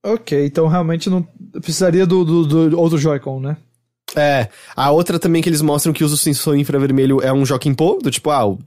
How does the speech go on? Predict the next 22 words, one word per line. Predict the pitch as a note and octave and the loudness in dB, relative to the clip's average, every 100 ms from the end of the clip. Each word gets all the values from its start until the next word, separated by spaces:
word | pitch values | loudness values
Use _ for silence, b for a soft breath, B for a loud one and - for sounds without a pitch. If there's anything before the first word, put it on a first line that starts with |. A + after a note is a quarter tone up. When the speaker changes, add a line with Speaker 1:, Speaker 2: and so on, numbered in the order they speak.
| - | -6
Speaker 2:
o | |
jogo | A2 B2+ C3 | -2 0 0
mostra | C3 B2+ C#3 | 0 -2 -2
tesoura, | C3+ C3+ A2+ G#2 | -2 0 2 2
aí | |
você | G#2 A#2+ | 0 -2
faz | - A2+ | -2 -4
pedra | - A#2 A#2 A#2 A2 G2+ _ - | -2 -2 0 0 -2 -4 _ -6
na, | A2 A2 G#2 | -2 0 0
na | A2 G#2 | 0 -2
direção | A2 G#2+ A#2 | -2 -2 -2
do | G#2+ | -4
sensor | A2+ A2 | -2 -2
infravermelho, | G#2 A2 G#2+ G#2+ G2+ G2 B B B - | -2 -2 0 0 0 -4 B B B -4
ele | C3+ | 0
lê | A#2+ A2 | 0 0
sua | C#3 | 0
mão | A#2 A2+ A2 - b b b | 0 0 0 -4 b b b
e | A2 | -2
aí | |
você | G#2 B2+ | 0 0
ganha. | D#3 A3+ C4 | 2 2 2